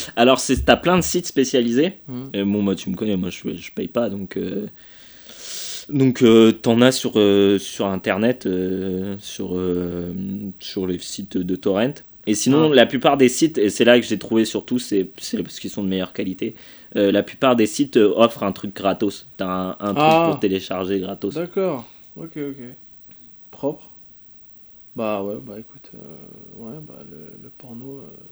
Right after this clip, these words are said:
Speaker 2: c'est plus ce que c'était, c'est ça ?
Speaker 1: Non, bah ouais, non, c'est ça, c'est un peu ça. C'est
Speaker 2: C'était
Speaker 1: un
Speaker 2: mieux
Speaker 1: peu
Speaker 2: avant ?
Speaker 1: de, c'était, mais, euh, pour le coup, vraiment, c'était mieux avant.
Speaker 2: Ouais.
Speaker 1: Parce que les mecs, c'est, même tu vois, la der-, il y a pas longtemps, j'avais vu un reportage notamment sur des,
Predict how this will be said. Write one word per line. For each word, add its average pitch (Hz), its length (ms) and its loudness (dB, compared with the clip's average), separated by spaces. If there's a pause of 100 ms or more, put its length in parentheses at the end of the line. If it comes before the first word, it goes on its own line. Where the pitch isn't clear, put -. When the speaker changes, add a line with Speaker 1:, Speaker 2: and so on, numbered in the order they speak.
(160)
Speaker 2:
c'est - 160 -20
plus 127 100 -14
ce - 40 -14
que 131 100 -10
c'était, 185 320 -8 (140)
c'est 127 80 -12
ça ? 120 80 0
Speaker 1:
Non, 165 200 8
bah 147 160 8
ouais, 147 160 8
non, 151 140 0
c'est 143 180 -2
ça, 113 200 2
c'est 101 260 -2
un 95 160 -4
peu 127 160 -6
ça. 104 220 -6
C'est - 140 -8
Speaker 2:
C'était 160 100 2
Speaker 1:
un 165 40 2
Speaker 2:
mieux 170 100 4
Speaker 1:
peu 175 60 4
Speaker 2:
avant ? 185 200 6
Speaker 1:
de, 202 160 -6
c'était, 123 400 4
mais, 127 220 8
euh, 131 180 6
pour 139 200 2
le 143 60 4
coup, 240 180 0
vraiment, 165 340 4
c'était 143 220 0
mieux 127 160 2
avant. 123 240 -2 (120)
Speaker 2:
Ouais. 117 180 -8 (640)
Speaker 1:
Parce 120 200 2
que - 60 4
les 123 120 10
mecs, 190 180 6
c'est, 107 240 0 (220)
même 156 260 4
tu - 160 -4
vois, 123 260 2
la 117 160 6
der-, 120 140 4
il 117 60 4
y 120 40 8
a 117 60 6
pas 147 140 2
longtemps, 160 260 -4
j'avais 113 220 2
vu 117 100 -2
un 123 60 0
reportage 123 580 -2
notamment 110 640 -2
sur 110 220 -6
des, 95 360 -2